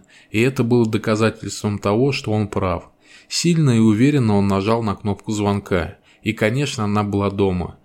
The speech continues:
Конечно, она открыла ему. А как же иначе, если его направлял сам дьявол? «Ой!» вскрикнула она радостно. «Слава, а что у тебя с рукой? Ты что, руку сломал?» Желтые взлохмаченные волосы торчали во все стороны.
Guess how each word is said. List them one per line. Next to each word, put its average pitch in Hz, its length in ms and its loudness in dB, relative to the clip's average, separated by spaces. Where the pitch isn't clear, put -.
Конечно, 104 600 0
она 98 200 0
открыла 95 480 -2
ему. 87 360 -8
А - 140 -6
как 151 240 0
же 131 120 2
иначе, 139 380 0
если 101 280 -2
его 113 240 2
направлял 104 540 0
сам 98 340 0
дьявол? 92 540 -2
«Ой!» 139 540 4
вскрикнула 101 640 -4
она 98 160 -2
радостно. 92 600 -4
«Слава, 104 640 0
а 120 60 2
что - 180 2
у 202 60 2
тебя 196 160 0
с - 100 -6
рукой? 185 340 2
Ты 147 140 0
что, 101 260 0
руку 190 300 4
сломал?» 101 560 -4
Желтые 139 480 2
взлохмаченные 120 760 0
волосы 143 460 2
торчали 120 480 0
во 104 160 2
все 101 160 -2
стороны. 95 580 -2